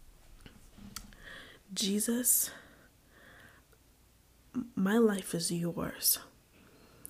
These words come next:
and I know that you created me to do something big, and I know that you died on the cross for me, not to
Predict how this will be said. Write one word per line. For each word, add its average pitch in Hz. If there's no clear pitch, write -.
and 202
I 185
know 185
that 190
you 180
created 190
me 175
to -
do 220
something 196
big, 170
and 196
I 190
know 180
that -
you 185
died 180
on 175
the 170
cross -
for 165
me, 185
not 208
to 185